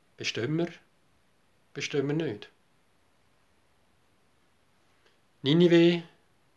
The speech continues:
hat verstanden. Ninive hat bestanden. Wir kommen zum dritten Punkt. Ninive tut Buß.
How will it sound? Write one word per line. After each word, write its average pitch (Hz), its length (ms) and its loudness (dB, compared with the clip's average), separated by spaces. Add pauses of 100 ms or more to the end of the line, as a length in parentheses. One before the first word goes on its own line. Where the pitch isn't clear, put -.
(100)
hat - 160 -14
verstanden. 165 680 2 (960)
Ninive 123 640 2 (640)
hat - 340 -4
bestanden. 127 720 2 (800)
Wir 120 120 -8
kommen 117 260 -2 (100)
zum 110 340 -6 (300)
dritten 110 340 -10
Punkt. - 500 -14 (840)
Ninive 139 480 2
tut 120 280 -6
Buß. - 500 -12